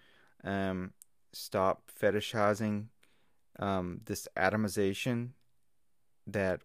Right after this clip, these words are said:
w-, and so, and isolation that we call individualism, because it's not healthy. It doesn't work. It's, you know, it's, you can respect individual rights and,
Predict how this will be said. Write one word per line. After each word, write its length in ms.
w-, 140
and 240
so, 260
and 400
isolation 840
that 220
we 140
call 400
individualism, 760
because 200
it's 180
not 220
healthy. 380
It 100
doesn't 320
work. 280
It's, 260
you 200
know, 180
it's, 160
you 160
can 380
respect 640
individual 460
rights 600
and, 520